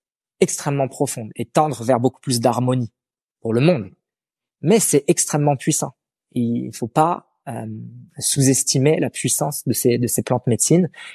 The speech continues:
et de ces états de conscience modifiés. Donc vraiment, vraiment, soyez vigilants, renseignez-vous. Euh, si vous avez pris la décision de le faire, à être dans les cadres les plus sérieux, les plus, euh, euh, les plus documentés possibles. Euh, pour ma part, je,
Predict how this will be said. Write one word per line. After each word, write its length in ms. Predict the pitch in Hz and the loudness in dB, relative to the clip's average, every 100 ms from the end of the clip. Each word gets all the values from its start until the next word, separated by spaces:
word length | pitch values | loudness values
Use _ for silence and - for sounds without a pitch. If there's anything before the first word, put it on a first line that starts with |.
| - | -4
et 100 | 120 | -2
de 80 | 117 | 0
ces 220 | - 113 | 2 2
états 160 | 117 | 2
de 60 | 123 | 0
conscience 340 | 131 - 123 | -2 -6 -6
modifiés. 320 | 127 127 - 113 | -4 -4 -4 -6
Donc 200 | 113 101 | -6 -4
vraiment, 440 | 117 131 165 156 | 0 2 2 0
vraiment, 260 | 131 127 127 | -2 -4 -6
soyez 460 | - - 151 143 147 | -8 0 2 4 4
vigilants, 580 | 127 123 120 113 131 _ _ - - | 2 0 0 -2 -4 _ _ -20 -6
renseignez-vous. 840 | 113 131 147 151 139 131 117 139 - _ _ _ - | 0 2 2 0 2 0 2 0 -2 _ _ _ -10
Euh, 100 | 117 117 | -8 -8
si 180 | 117 - | -6 -2
vous 120 | 117 | 2
avez 100 | 117 | 0
pris 180 | - 156 | 0 2
la 100 | 143 | 4
décision 300 | 127 - 127 | 2 -4 -2
de 60 | |
le 80 | 120 | -2
faire, 300 | 117 131 147 - | 0 -2 -2 -4
à 180 | 120 127 | -2 -2
être 180 | - | -2
dans 80 | 123 | -4
les 140 | 117 117 | -2 -2
cadres 260 | - 135 | 0 2
les 80 | 120 | 0
plus 220 | - 113 | -2 -4
sérieux, 500 | - - 135 127 135 | -2 2 2 4 4
les 160 | 135 113 | 4 2
plus, 320 | - 120 113 | 0 2 2
euh, 80 | 113 117 _ _ _ _ _ 120 | 0 -6 _ _ _ _ _ -4
euh, 260 | 113 113 - 104 - | -2 -4 -6 -10 -8
les 100 | - | -4
plus 180 | 113 - | -4 -4
documentés 640 | 107 147 - 143 135 123 | 2 2 2 -2 -2 0
possibles. 480 | 135 123 - 143 165 - _ _ _ _ _ - | -2 0 2 4 2 0 _ _ _ _ _ -10
Euh, 180 | 110 113 110 | -6 -6 -4
pour 200 | 151 135 | 0 2
ma 160 | 139 127 | 2 2
part, 400 | 143 147 143 - | 2 2 0 -8
je, 640 | 113 113 117 113 113 117 | -6 0 2 2 0 -2